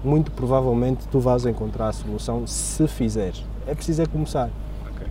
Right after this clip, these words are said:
Speaker 1: Há um tema muito crítico que as pessoas temem, que é a partilha de informação. Vão roubar a minha ideia. Eu acho que é bom tocar <laughs> nesse ponto.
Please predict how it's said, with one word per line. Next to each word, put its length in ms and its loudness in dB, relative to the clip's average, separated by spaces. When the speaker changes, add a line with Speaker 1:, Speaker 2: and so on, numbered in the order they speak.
Speaker 1:
Há 120 8
um 140 8
tema 320 6
muito 360 4
crítico 600 0
que 80 2
as 80 -2
pessoas 460 4
temem, 500 4
que 100 4
é 60 8
a 60 6
partilha 680 4
de 100 0
informação. 720 0
Vão 180 4
roubar 300 2
a 40 2
minha 200 2
ideia. 360 -2
Eu 120 6
acho 200 2
que 80 4
é 40 6
bom 200 2
tocar 260 0
<laughs> 20 4
nesse 240 -2
ponto. 260 -2